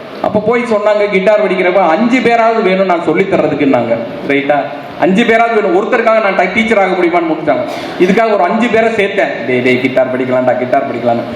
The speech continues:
போய் நேரா போய் கிட்டார் படிக்கணும். அஞ்சு பேர் வந்துட்டாங்க. ஃபர்ஸ்ட் எடுத்தோடனே கார்ட்ஸ் போட ஆரம்பிச்சோம். டென், டென், டென், டென், டென் அப்படின்னு கார்ட்ஸ் போட ஆரம்பிச்சோம். ஃபர்ஸ்ட் நாள் ஒருத்தன் ஓடி போயிட்டான்,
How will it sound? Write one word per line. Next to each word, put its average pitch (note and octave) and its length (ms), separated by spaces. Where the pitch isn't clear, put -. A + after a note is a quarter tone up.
போய் A#3 200
நேரா G#3 260
போய் G#3 240
கிட்டார் G#3 320
படிக்கணும். G#3 200
அஞ்சு A3 200
பேர் A3+ 220
வந்துட்டாங்க. E4 340
ஃபர்ஸ்ட் - 260
எடுத்தோடனே F#3+ 320
கார்ட்ஸ் F3+ 380
போட E3+ 180
ஆரம்பிச்சோம். D3+ 360
டென், G3+ 200
டென், F#3 300
டென், E3 240
டென், E3+ 120
டென் F3 220
அப்படின்னு F3 360
கார்ட்ஸ் G3 300
போட F#3 160
ஆரம்பிச்சோம். E3 480
ஃபர்ஸ்ட் E3+ 260
நாள் F#3+ 260
ஒருத்தன் F3 360
ஓடி D#3+ 120
போயிட்டான், C#3+ 340